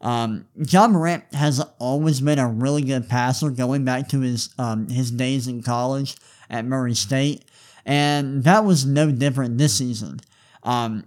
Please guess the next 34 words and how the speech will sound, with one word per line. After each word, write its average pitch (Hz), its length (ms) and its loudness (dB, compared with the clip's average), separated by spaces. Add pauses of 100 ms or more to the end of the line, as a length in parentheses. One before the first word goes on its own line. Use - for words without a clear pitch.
(100)
and 160 100 0
I 175 180 6
think 220 180 2
that 160 100 0
this 156 140 0
is 156 80 0
going 147 280 0
to 147 80 -2
continue 139 560 0
because 131 540 0 (260)
he 175 120 2
has 202 160 4
become 175 360 2
a 135 180 -2
really 139 340 0
good 135 200 -2
scorer, 131 600 -6 (260)
and 131 260 2
his 127 200 0
scoring 151 380 -2
gravity 143 540 0
is 113 280 -2
awesome. 139 640 -2 (260)
He's 143 380 0
an 135 140 -4
elite 127 420 -2
finisher, 135 680 -2 (300)
um, 117 240 -2
and 139 100 0
his 123 140 -2
court 185 260 2
vision 139 420 0
is 127 180 -4
fantastic. 107 800 -6